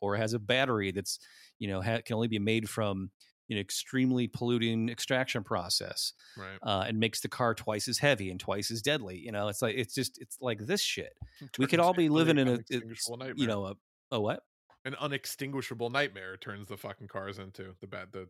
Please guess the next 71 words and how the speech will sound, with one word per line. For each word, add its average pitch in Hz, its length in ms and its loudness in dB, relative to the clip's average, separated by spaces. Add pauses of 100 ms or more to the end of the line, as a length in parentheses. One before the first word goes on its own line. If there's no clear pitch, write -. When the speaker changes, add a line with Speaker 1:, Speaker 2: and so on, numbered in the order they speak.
Speaker 2:
the, 95 220 -12
the 98 80 -14
lithium 98 380 -12
in 117 60 -8 (120)
them. 175 160 -8 (180)
But - 100 -10
yes. - 200 -10
Speaker 1:
Yeah, 165 440 0
where 139 160 8
they 170 60 8
put 202 160 2
the 196 60 4
fire 214 360 6
out 139 300 10
and 135 160 6
then 139 160 8
the 139 80 6
fire 156 340 6
catches 147 340 2
on 135 140 6
fire 202 240 6
again 127 200 4
'cause 117 140 2
the 113 80 0
battery 151 380 4
is 107 60 2
still 117 200 2
so 104 220 2
hot 82 280 0
inside 95 280 2
it. 98 60 0
They 117 80 4
have 110 120 4
to, 113 80 2
like, 107 320 -2
pick - 240 2
it 143 60 8
up 143 160 6
and 110 100 2
lower 117 340 6
it 120 60 8
into 120 240 4
a 98 40 0
fucking 110 380 0
tank 131 280 2
of 107 80 0
water. 101 300 2
Speaker 2:
<laughs> 80 100 -6 (520)
Right, - 180 -4 (140)
and 135 120 -8
Speaker 1:
Like, 131 240 6
Speaker 2:
leave - 40 -2
it 151 60 4
Speaker 1:
you, 139 40 4
Speaker 2:
there. 117 220 -4
Speaker 1:
really? 262 400 8
You 175 80 2
gotta 190 160 6
do, 190 200 6
y-, 135 140 -2 (100)
this, 143 280 2
we're 156 220 2
just 226 200 4
making 185 460 4
life 147 240 4
harder 165 400 4
for 131 180 6
ourselves 101 500 2
at 107 60 -4
this 98 160 -4
point. - 380 -2